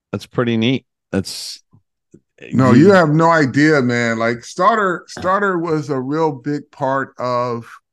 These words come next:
Speaker 2: um, all major sports, but hockey was a thing. And, uh, we have it back, and you, you'll be super impressed with what we did
Speaker 1: Really?
Speaker 2: with the first collection.
Speaker 1: I, I don't remember it.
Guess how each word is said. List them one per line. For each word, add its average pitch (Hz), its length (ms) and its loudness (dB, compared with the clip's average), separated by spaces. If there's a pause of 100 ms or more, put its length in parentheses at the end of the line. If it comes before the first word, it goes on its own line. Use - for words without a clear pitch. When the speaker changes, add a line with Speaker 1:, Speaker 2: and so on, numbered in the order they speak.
(680)
Speaker 2:
um, 104 640 -6
all 147 220 2
major 110 280 -4
sports, 107 560 -6
but 107 180 -12
hockey 131 400 -2
was 107 280 -8
a 98 80 -10 (180)
thing. 101 380 -6 (720)
And, 107 400 -2
uh, 95 380 -4
we 117 180 -4
have 117 220 -2
it 104 160 -10
back, 113 340 -2 (640)
and 104 540 -6 (1300)
you, 123 300 -2
you'll 127 160 0
be 117 380 -4 (160)
super 113 380 -8
impressed 101 440 -8
with 98 100 -6
what 98 160 -6
we 104 120 -6
did 190 140 -2
Speaker 1:
Really? 220 160 -2
Speaker 2:
with - 80 -14
the - 180 -18
first 104 280 -18
collection. - 400 -8 (380)
Speaker 1:
I, 139 60 -2
I - 20 0
don't 285 160 -6
remember 233 400 -2
it. 95 140 -4